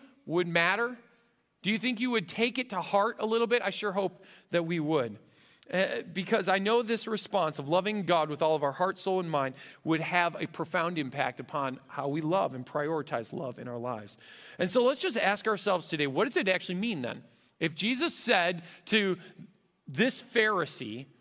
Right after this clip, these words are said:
over two thousand years ago, "Love the Lord your God with all your heart, soul, and mind," what does that mean for us today? And so let's just kind of break that down. Let's think about those, those three things that Jesus mentions, okay? Let's start with this first one, loving God with all your heart. What does that mean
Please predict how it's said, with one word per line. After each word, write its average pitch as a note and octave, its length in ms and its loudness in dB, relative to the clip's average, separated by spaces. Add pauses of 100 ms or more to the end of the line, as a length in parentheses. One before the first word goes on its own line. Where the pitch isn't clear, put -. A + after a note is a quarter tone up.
(200)
over F3 200 0
two B3 180 2
thousand G3+ 420 2
years G#3 200 -2
ago, D3+ 220 2
"Love F3+ 200 4
the F#3 80 -2
Lord F3 220 0
your C#3 60 -10
God D3 180 2
with C3+ 120 -12
all C#3+ 140 2
your B2 120 -4
heart, D3 200 0
soul, B2 240 -4
and A#2 80 -8
mind," A#2 280 -8 (260)
what F3+ 340 0
does A#3 180 -6
that G3+ 220 0
mean D#3+ 300 -4
for - 280 -4
us - 400 -4 (100)
today? A2 360 -6
And A#2+ 100 -12
so G3 140 -2
let's G#3+ 160 2
just C#4+ 160 -8
kind G3 100 0
of D3+ 60 -4
break D3 300 -2
that C3+ 180 -4
down. C3+ 220 0
Let's D#3+ 180 -6
think G3+ 240 -4
about C#3+ 300 0
those, C3 180 -6 (300)
those D#3+ 180 0
three A#3 320 -2
things F#3+ 240 -4
that D#3 140 -8
Jesus D3+ 480 -6
mentions, B2+ 640 -4
okay? D3+ 340 0 (220)
Let's G3 140 2
start A3+ 200 4
with G3 140 2
this F#3+ 120 0
first F#3 280 0
one, C#3 120 0
loving A3+ 260 2
God D#3+ 280 2 (720)
with E3+ 200 -2
all G#3+ 160 2
your F#3+ 180 0
heart. C3 260 -2
What A3 100 2
does F4+ 120 0
that F4 120 2
mean E3+ 280 -2